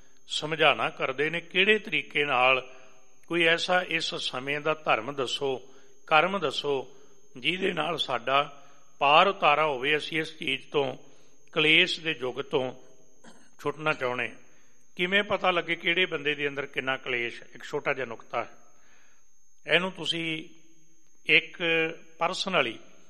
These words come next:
ਨਿੱਜੀ ਜ਼ਿੰਦਗੀ ਤੋਂ ਲੈ ਕੇ ਨਾ, ਤੁਸੀਂ ਧਰਮਾਂ ਦੇਸ਼ਾਂ ਤੱਕ ਵੇਖ ਸਕਦੇ ਹੋ।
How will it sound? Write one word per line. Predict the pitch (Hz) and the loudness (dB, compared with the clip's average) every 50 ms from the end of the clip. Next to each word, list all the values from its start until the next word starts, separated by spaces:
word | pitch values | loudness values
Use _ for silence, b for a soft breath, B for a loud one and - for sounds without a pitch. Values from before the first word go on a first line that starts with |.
| - - - | -16 -14 -10
ਨਿੱਜੀ | 139 139 143 147 151 147 160 180 190 | -4 0 2 2 2 2 2 0 2
ਜ਼ਿੰਦਗੀ | 165 165 151 139 135 143 135 143 147 | 4 4 2 2 0 -2 -4 -4 -4
ਤੋਂ | - 160 147 | -2 -2 0
ਲੈ | 135 127 123 | 2 2 2
ਕੇ | 123 - - 143 127 | 0 0 -2 -4 -2
ਨਾ, | 113 107 123 - - - - b b b b b b b b b b b - - - - - - | -2 -4 -8 -10 -12 -16 -18 b b b b b b b b b b b -18 -18 -18 -16 -14 -10
ਤੁਸੀਂ | 165 143 156 175 170 170 | -8 -8 -8 -8 0 2
ਧਰਮਾਂ | 175 151 120 104 117 131 143 | 4 4 4 2 0 -2 -2
ਦੇਸ਼ਾਂ | 135 135 131 123 - - 139 135 | 0 -2 -2 -2 -2 -4 -6 -4
ਤੱਕ | 127 139 - - 131 | -4 -4 -4 -4 -4
ਵੇਖ | 120 117 107 - | -4 -4 -4 -6
ਸਕਦੇ | - - 120 - 123 123 120 113 110 | -8 -10 -10 -8 -8 -6 -4 -4 -4
ਹੋ। | 101 | -6